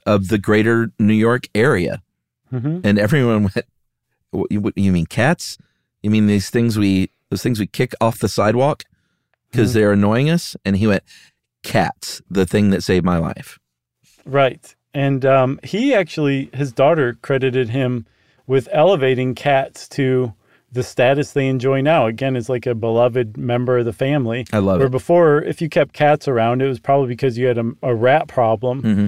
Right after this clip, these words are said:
Speaker 2: The cats provided a function. They were like, you know, working animals in a lot of ways. And all of a sudden, they're pets. Um, and he wrote a book called All My Patients Are Under the Bed.
Speaker 1: That's so darn cute.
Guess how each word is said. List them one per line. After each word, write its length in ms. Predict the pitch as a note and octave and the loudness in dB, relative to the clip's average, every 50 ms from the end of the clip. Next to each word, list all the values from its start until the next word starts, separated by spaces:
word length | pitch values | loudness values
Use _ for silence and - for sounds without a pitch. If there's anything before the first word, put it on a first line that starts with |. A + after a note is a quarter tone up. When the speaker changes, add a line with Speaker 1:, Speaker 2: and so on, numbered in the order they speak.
| G2 _ - | -2 _ -8
Speaker 2:
The 100 | C3+ A#2+ | -6 -2
cats 240 | - D#3+ D3+ - | 0 0 0 0
provided 460 | - - D#3 C#3 D3+ D3 D3 D3 C#3+ C3 | 0 0 2 4 4 4 4 4 2 2
a 60 | A#2 | 0
function. 500 | - - D3 C#3+ D3 C#3 - - A2+ G#2+ | -2 0 0 0 0 -2 -2 -4 -4 -2
They 100 | A#2 B2 | -2 0
were 120 | C3 B2+ | 0 2
like, 340 | B2+ B2+ B2+ A2+ - _ _ _ _ | 2 2 0 0 -4 _ _ _ _
you 120 | - C3+ A#2+ | -8 -4 -4
know, 260 | A2+ A#2 A#2+ A#2+ A#2 - _ _ _ _ _ _ _ | -2 -2 -4 -6 -8 -14 _ _ _ _ _ _ _
working 500 | - B2 C3 D#3 E3 D3+ - D3+ C3 B2 | -4 0 2 2 2 2 0 -2 0 0
animals 540 | B2 B2+ C#3+ D3 C3+ B2 A#2 A2+ A#2 A#2 G#2 | 0 0 2 2 0 0 -2 -4 -6 -6 -6
in 120 | B2 A#2 A2+ | -6 -4 -4
a 60 | A2 | -2
lot 200 | A2+ A2+ A2+ A2+ | 0 0 0 -2
of 100 | A2+ G#2 | -2 -2
ways. 220 | A#2 B2 C#3 B2+ C3+ | -2 -2 -2 -2 -2
And 80 | C3+ D3 | 0 2
all 140 | D3+ D3+ | 2 2
of 60 | D3 C#3 | 2 0
a 40 | C3+ | -2
sudden, 220 | - E3 D3+ D#3 | -2 0 0 0
they're 120 | D3+ D#3 D3 | 0 -2 -2
pets. 640 | - - C4 B3 - - _ - - - - _ _ _ _ _ _ _ _ _ _ _ - | -2 0 0 0 -2 -4 _ -20 -20 -20 -20 _ _ _ _ _ _ _ _ _ _ _ 0
Um, 320 | D#3 D3 D3 D3 D3 D3 - | 4 4 4 4 4 2 0
and 160 | E3+ D3+ D3+ | 0 0 2
he 120 | D3 G3+ A#3+ | 2 0 2
wrote 180 | C4+ B3+ F#3+ D3+ | 2 4 4 2
a 40 | C3 | 2
book 220 | C3 G3 A3 - - _ _ - | 2 2 0 0 -2 _ _ -4
called 340 | - C#3+ C#3 C#3+ C#3 D3+ - - | 0 2 2 2 2 0 -2 0
All 200 | D3 C#3+ D#3+ F3+ | 2 4 4 4
My 200 | F#3+ F#3 E3+ D#3+ | 4 2 0 0
Patients 520 | D#3+ - - E3 E3 - - F#3+ E3+ - | -2 -2 -4 -4 -4 -4 -6 -6 -4 -2
Are 200 | C3 B2 B2 - - | -2 -2 -2 -2 -2
Under 280 | C#3+ D#3 E3 E3 D#3+ | -2 0 0 -2 -2
the 120 | C#3+ C3+ B2+ | -2 -2 0
Bed. 440 | A#2 C3+ C3 B2 A#2 B2 A#2+ G#2+ - | 2 2 2 2 2 -2 -6 -12 -14
Speaker 1:
That's 220 | - A2+ - - - | -16 -18 -16 -14 -12
so 240 | - - F2 F#2 | -10 -6 -6 -4
darn 240 | F2 F#2 F2 F2 F2+ | -2 -2 -2 -2 -2
cute. 360 | - - - F#2 F#2 F#2 - | -2 -2 -2 0 0 0 0